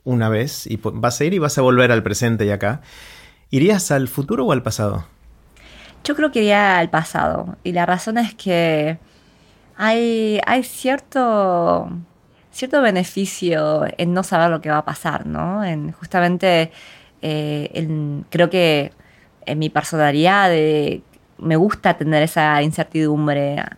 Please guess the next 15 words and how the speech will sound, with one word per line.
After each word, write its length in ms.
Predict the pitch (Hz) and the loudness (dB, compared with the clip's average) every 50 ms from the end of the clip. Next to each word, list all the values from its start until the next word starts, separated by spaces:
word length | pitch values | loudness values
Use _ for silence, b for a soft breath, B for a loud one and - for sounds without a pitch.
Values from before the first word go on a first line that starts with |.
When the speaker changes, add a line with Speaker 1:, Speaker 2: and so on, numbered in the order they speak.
| - - | -10 -6
Speaker 2:
a 140 | - 151 151 | -6 -6 -4
cierto 320 | - 165 147 - - 139 | -4 -6 -8 -6 -8 -10
punto. 400 | - - 151 156 170 165 - 165 | -8 -6 -4 -4 -4 -2 -2 -2
Entonces, 560 | 156 147 147 147 - 156 - 165 151 151 151 B B B B B B B B B _ - | -2 -2 -2 -4 -6 -6 -4 -4 -4 -4 -6 B B B B B B B B B _ -8
eh, 420 | - 151 147 143 143 156 151 - - 160 170 170 | -4 -4 -2 -2 -2 -4 -4 -6 -8 -10 -10 -8
creo 180 | - - 156 156 | -6 -4 -4 -2
que 120 | - 165 | -2 -2
no, 680 | 165 160 160 160 160 156 156 156 156 147 147 147 151 151 - - 151 - - | 0 0 2 2 2 2 2 0 0 0 -2 -4 -6 -8 -10 -10 -12 -8 -4
no 140 | - 202 214 | 0 2 4
me 100 | 214 220 | 6 6
da 100 | 226 226 | 6 6
mucha 280 | 214 214 220 226 214 | 4 2 2 0 0
curiosidad 640 | - - 170 165 160 160 160 156 - 170 165 170 185 | 0 -2 -2 0 2 0 0 0 0 2 4 4 4
el 80 | 196 190 | 2 2
tener, 420 | - 165 165 165 160 170 185 185 | 0 -2 0 4 4 4 4 2